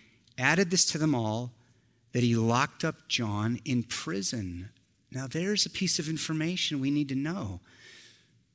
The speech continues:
John was in prison when he got this report from the disciples. He's in bondage to a Roman ruler,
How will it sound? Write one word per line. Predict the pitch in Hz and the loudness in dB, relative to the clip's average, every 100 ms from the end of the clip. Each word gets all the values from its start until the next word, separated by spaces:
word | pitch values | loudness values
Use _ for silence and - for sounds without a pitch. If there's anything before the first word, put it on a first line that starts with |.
| - 117 | -14 -2
John | 117 170 247 262 | 0 2 2 2
was | 170 156 | 4 4
in | 170 | 2
prison | - - 226 262 262 104 82 80 _ _ _ _ _ _ _ _ - | 0 -4 0 0 0 -2 -6 -12 _ _ _ _ _ _ _ _ -4
when | 135 | 2
he | 131 | 4
got | 131 123 - | 4 2 2
this | 120 - | 0 0
report | 113 - 113 90 87 - _ _ _ _ - | -4 -6 -8 -6 -10 -16 _ _ _ _ -6
from | 139 117 104 - | 0 2 0 -4
the | 131 | -6
disciples. | 117 107 - 95 98 - 98 - - - - _ _ _ _ _ _ | 0 2 2 0 -8 -12 -8 -4 -4 -6 -16 _ _ _ _ _ _
He's | - 185 285 277 - - - - - _ _ - | 4 10 10 10 6 2 -8 -20 -20 _ _ 8
in | 170 190 | 10 10
bondage | 165 160 165 165 196 180 - - - | 8 8 10 10 8 6 4 2 -2
to | - 143 | 2 4
a | 120 | 4
Roman | 123 139 185 180 | 4 4 4 6
ruler, | 135 127 127 139 | 4 4 2 -2